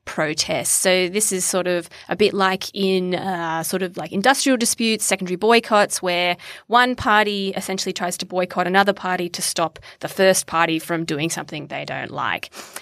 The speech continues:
And this was a pretty, like, you know, fire and brimstone speech from the Prime Minister in which he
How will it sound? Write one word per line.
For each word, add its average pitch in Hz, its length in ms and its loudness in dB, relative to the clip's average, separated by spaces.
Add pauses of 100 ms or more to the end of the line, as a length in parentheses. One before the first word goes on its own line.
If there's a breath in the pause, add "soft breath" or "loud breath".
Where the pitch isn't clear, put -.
(120 loud breath)
And 196 320 4
this 285 100 2
was 226 140 0
a 170 60 2
pretty, 185 260 0
like, - 340 -10
you 196 140 -6
know, - 140 -12
fire 220 440 0
and 196 140 -4
brimstone 247 640 2
speech 254 400 0
from 233 100 -4
the 233 60 -4
Prime 220 280 -2
Minister 208 600 0 (340 loud breath)
in 202 180 2
which 202 280 2
he 196 420 -2